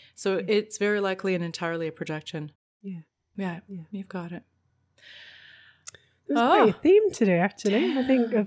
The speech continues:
Speaker 2: of self-celebration and, um, yeah, recognizing your own worthiness. I think that
Speaker 1: Yeah.
Speaker 2: comes strongly through today's podcast.
Speaker 1: Oh my gosh, totally. Which is, like, you are your own cheerleader and coach in your own corner, right? Like,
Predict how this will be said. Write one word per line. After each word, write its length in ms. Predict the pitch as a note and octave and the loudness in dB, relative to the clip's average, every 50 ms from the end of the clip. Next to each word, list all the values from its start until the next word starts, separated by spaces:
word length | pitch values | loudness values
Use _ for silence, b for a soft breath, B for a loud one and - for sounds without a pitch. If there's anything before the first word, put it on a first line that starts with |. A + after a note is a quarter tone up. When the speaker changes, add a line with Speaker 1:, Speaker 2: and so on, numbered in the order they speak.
| - | -2
Speaker 2:
of 120 | - C4+ - | -8 -12 -4
self-celebration 1120 | - - D4+ D4+ D4+ - - - C#4 C4+ A#3 - B3+ A#3+ A3+ G#3+ - - F#3 E3+ D#3+ F3 - - | 0 0 2 2 0 -2 -2 0 0 0 2 4 6 6 6 6 4 0 -2 -2 -2 -2 -4 -4
and, 500 | G3+ G3 G3 G3 F#3 F#3 F#3 F#3 F3+ E3+ - - - | -4 -2 0 0 0 2 2 0 0 -2 -6 -8 -6
um, 520 | G3 F#3 F#3+ F#3+ F#3 F3+ F3+ F3+ F3+ F3 F3+ - _ _ _ _ _ _ _ _ _ _ _ _ _ _ - | -4 -2 -2 0 0 0 0 0 -2 -2 -4 -8 _ _ _ _ _ _ _ _ _ _ _ _ _ _ -2
yeah, 140 | A#3+ G#3+ F#3 | 0 2 2
recognizing 580 | F#3 G3+ G#3 - A#3+ A#3 A#3 A3+ A3 A3 A3 | 2 0 0 0 0 2 2 2 2 2 2
your 140 | G#3 G#3 G#3 | 4 4 4
own 100 | G3+ G3 | 4 4
worthiness. 640 | F#3 F#3 G3 G#3 - E3+ D3+ D3 - - - - - | 4 2 2 2 0 -2 -4 -4 -8 -10 -16 -20 -20
I 320 | _ _ _ _ _ _ | _ _ _ _ _ _
think 140 | - G#3+ A#3 | -4 -2 -2
that 220 | A3+ A3+ A3+ A3+ A3+ | -2 -2 -2 -4 -4
Speaker 1:
Yeah. 40 | A3 | -2
Speaker 2:
comes 300 | - A3+ G#3 G3 G3 - | 0 2 2 2 2 0
strongly 520 | - - - - A#3+ A#3 A#3 A#3 A3+ A3+ G#3+ | -2 -4 0 2 4 4 4 4 4 2 2
through 260 | - - A#3+ A3 G3 | 2 2 2 2 2
today's 320 | - - E3 D#3+ D#3+ D#3+ | 2 0 0 0 0 -2
podcast. 500 | - - - - - - E3+ E3 - - | -4 -10 -16 -16 -14 -16 -18 -18 -16 -14
Speaker 1:
Oh 100 | A3+ A3 | -10 -8
my 120 | G#3+ A3 G#3+ | -8 -8 -6
gosh, 380 | G#3+ G#3+ G#3 G3+ G3+ F#3+ - | -6 -4 -4 -4 -4 -6 -8
totally. 420 | - - G#3 G#3 G#3+ G#3+ G#3 G3+ F#3+ | -8 -6 -6 -4 -4 -2 -2 -2 -2
Which 220 | F#3 G3 G3 - | -2 -4 -2 -2
is, 160 | G#3+ G3+ G#3+ | -4 -4 -2
like, 240 | G#3+ G#3+ G#3+ G#3 G#3 | 0 0 0 -2 -4
you 280 | - G#3 G3+ G#3 A3+ A#3+ | -6 -8 -6 -2 0 2
are 120 | A#3 A#3 | 2 2
your 260 | A#3+ A3+ G#3+ G#3 G3 - | 2 0 0 0 -2 -4
own 460 | - G3+ G3+ G#3 G#3 G#3 G#3 G#3 F#3+ - _ _ | -4 -6 -4 -4 -4 -4 -4 -6 -8 -12 _ _
cheerleader 480 | - - - G#3+ G#3 G#3 G#3+ G#3 G3+ G3 | -10 -4 -2 0 0 0 0 0 0 -2
and 140 | G3 F3+ F#3 | -4 -4 -6
coach 320 | - G3 F#3+ G3 G3 - | -6 -6 -6 -6 -6 -6
in 80 | G#3 F#3+ | -8 -6
your 120 | F3+ F3+ F3+ | -8 -8 -8
own 140 | F#3 F3+ E3+ | -8 -10 -10
corner, 360 | - - F3+ F#3 F#3+ F3 D#3+ | -10 -10 -10 -8 -8 -8 -8
right? 220 | D3+ E3 E3+ F#3 E3+ | -6 -6 -6 -4 -4
Like, 360 | G3+ F#3+ F3 - - - _ | -6 -6 -8 -8 -12 -20 _